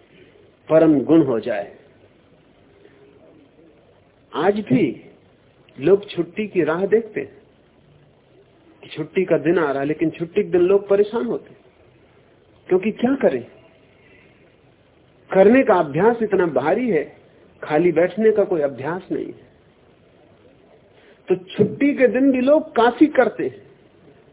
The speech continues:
अमेरिका के आंकड़े ये हैं कि छुट्टी के दिन लोग जितना थकते हैं, उतना काम के दिन नहीं थकते। भागते हैं समुद्र की तरफ,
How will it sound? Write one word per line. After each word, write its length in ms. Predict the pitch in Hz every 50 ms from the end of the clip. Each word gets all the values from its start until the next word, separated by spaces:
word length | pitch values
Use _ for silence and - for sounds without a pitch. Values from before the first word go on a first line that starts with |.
| _ _ _ - _ _ _ _ _ _ _ _ _ - _ _ _ _ - _ - _ _ -
अमेरिका 500 | 170 196 214 240 277 302 - 277 262 254
के 200 | 247 247 233 208
आंकड़े 560 | - - - 160 190 208 208 214 226 208 202 190
ये 180 | 185 180 185
हैं 200 | 170 170 156 160 165 - _ _ _ _ _ _ _ _ _ _ _ _ _ _ _ _ _ -
कि 80 | 151 143
छुट्टी 540 | - - - - 196 202 196 - - 269 277
के 140 | 214 240
दिन 160 | 208 196 220 226
लोग 280 | 220 220 220 214 208
जितना 340 | 175 170 196 196 196 190 180
थकते 440 | 170 - - 175 170 - - - 214
हैं, 100 | 202 185
उतना 320 | 180 175 - - 156 147
काम 380 | 135 - - 151 151 156 160 160
के 120 | 156 151
दिन 160 | 139 135 135
नहीं 200 | 131 123 117 110
थकते। 360 | - - - - - - - - - - - _ _ - _ _ _ _ _ _ - - - _ - - _ - _ _ _ _ _ _ _ _ _ _ _ _ - -
भागते 520 | 135 147 156 170 180 175 - - 185 170
हैं 300 | 170 165 165 160 147 139
समुद्र 440 | 123 - - 160 160 156 156 170 165
की 140 | 151 165 165
तरफ, 280 | 147 165 160 160 156